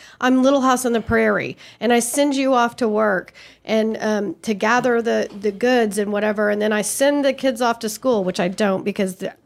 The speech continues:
the, who knows if they're going back to school. But then I send the kids off to do whatever they do, and I just stay at home and, like, get zero information.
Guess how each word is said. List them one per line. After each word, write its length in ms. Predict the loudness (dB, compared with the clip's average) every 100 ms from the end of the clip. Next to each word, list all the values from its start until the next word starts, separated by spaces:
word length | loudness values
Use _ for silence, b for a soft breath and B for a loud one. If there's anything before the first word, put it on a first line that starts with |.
| -14
the, 80 |
who 180 | -6 0
knows 240 | 2 2 2
if 80 | -2
they're 120 | -2
going 180 | -2 -4
back 140 | -8
to 80 | -12
school. 280 | -8 -8 -8 B B B _
But 160 | -6 -2
then 260 | 0 -2 B B _ _
I 80 | -4
send 400 | -4 0 2 2
the 60 | 0
kids 280 | 0 0
off 220 | 0 -2 -2
to 120 | -4
do 320 | 0 2 2
whatever 340 | 0 -2 -2 0
they 160 | -2
do, 160 | 0 0
and 100 | 0
I 120 | -2
just 180 | -2 -6
stay 240 | -2 2
at 100 | 2
home 340 | 2 2 2 2
and, 120 | 0
like, 240 | 0 0 -6 b b b b b _ _ -18 -6
get 200 | -2 -2
zero 440 | 0 0 2 4
information. 720 | 2 0 -4 -4 -4 -8 -10